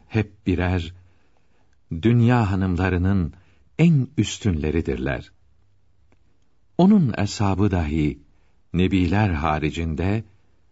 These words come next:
en üstün kimselerdir insanların içinde. Yine Fahri Alem'in yaşadığı şehirler, her şehirden üstün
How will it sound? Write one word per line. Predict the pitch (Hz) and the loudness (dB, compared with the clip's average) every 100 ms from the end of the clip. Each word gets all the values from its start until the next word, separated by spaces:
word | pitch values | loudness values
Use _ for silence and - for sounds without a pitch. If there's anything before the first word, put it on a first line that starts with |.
| _ _ _ - | _ _ _ 0
en | 165 135 - - | 2 2 -2 -4
üstün | 110 - 160 123 | -4 -2 0 0
kimselerdir | 85 90 73 80 71 69 57 67 - - - _ | 0 -6 -4 -4 -4 -4 -4 -6 -6 -16 -20 _
insanların | 123 104 80 98 87 78 82 80 | 0 0 0 -4 -2 -2 -4 -4
içinde. | - - 73 65 62 67 _ _ _ _ _ _ _ _ _ _ _ _ _ _ _ _ _ - | -6 -6 -8 -8 -10 -12 _ _ _ _ _ _ _ _ _ _ _ _ _ _ _ _ _ -2
Yine | 92 104 104 92 - - _ _ _ | 0 2 0 -4 -10 -20 _ _ _
Fahri | - 95 78 82 | -6 -4 -4 -4
Alem'in | 82 80 82 87 98 85 76 | -2 -4 -4 -2 -2 -2 -4
yaşadığı | 85 - 90 85 87 | -4 -2 -2 0 -2
şehirler, | 82 92 76 82 80 90 107 92 - _ _ _ _ _ _ _ | -2 -2 -2 -2 -2 -2 -2 -6 -14 _ _ _ _ _ _ _
her | - 139 139 | 0 2 2
şehirden | - 117 101 98 95 98 | 2 0 2 0 0 -2
üstün | 90 104 - - 120 117 110 | -2 -4 -8 -4 -2 0 0